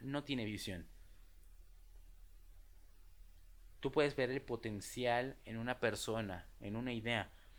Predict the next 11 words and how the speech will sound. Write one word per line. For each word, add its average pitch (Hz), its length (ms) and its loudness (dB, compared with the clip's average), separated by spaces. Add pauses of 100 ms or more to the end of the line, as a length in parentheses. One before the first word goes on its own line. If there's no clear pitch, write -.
(200)
Muchos 165 360 2
hemos 175 300 4
llegado 135 520 8
a 127 80 8
ser 120 200 0
exitosos 104 640 0
porque 104 380 0
alguien 110 320 2
creyó 98 400 0
en 101 100 -2
nosotros, 95 640 -2